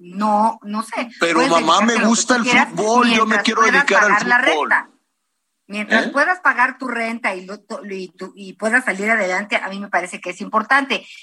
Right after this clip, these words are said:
Speaker 1: Y quisiera que siempre tuvieras el apoyo de una carrera técnica, licenciatura, de lo que quieras, independientemente,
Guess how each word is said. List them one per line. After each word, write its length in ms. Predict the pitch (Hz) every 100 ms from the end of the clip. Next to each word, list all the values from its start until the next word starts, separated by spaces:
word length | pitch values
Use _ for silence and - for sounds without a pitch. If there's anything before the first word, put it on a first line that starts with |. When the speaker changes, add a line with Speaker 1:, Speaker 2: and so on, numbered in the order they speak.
| - -
Speaker 1:
Y 260 | 320 370
quisiera 840 | 370 359 - 269 208 190 180 - - _ _
que 100 | 208
siempre 380 | 214 254 247 254
tuvieras 440 | 226 196 202 220
el 120 | 180
apoyo 480 | 165 160 196 202 214
de 180 | 185 190
una 300 | 214 254 254
carrera 520 | 208 190 226 240 254 - _ _
técnica, 560 | 247 254 254 254 247 240
licenciatura, 800 | 233 208 180 196 196 247 254 208
de 100 | 202
lo 120 | 196
que 160 | 190 202
quieras, 360 | 240 233 262 254
independientemente, 1200 | 233 208 202 196 196 247 269 311 294 240 220 247